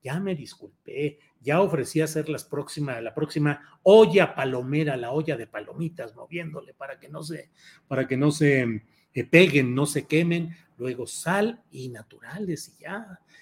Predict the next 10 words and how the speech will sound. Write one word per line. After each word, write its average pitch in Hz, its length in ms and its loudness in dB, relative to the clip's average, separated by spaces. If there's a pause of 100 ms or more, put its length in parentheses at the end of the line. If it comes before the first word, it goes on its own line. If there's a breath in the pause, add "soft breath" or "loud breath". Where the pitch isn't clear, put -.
(140 soft breath)
Este, 131 300 -2
una 151 240 4
cena 147 500 -2
romántica, 151 840 -8
bueno, 165 400 -4 (360)
pues 151 180 -6
de 160 100 -6
todo, 170 420 -10
pero - 220 -10
bueno, - 180 -20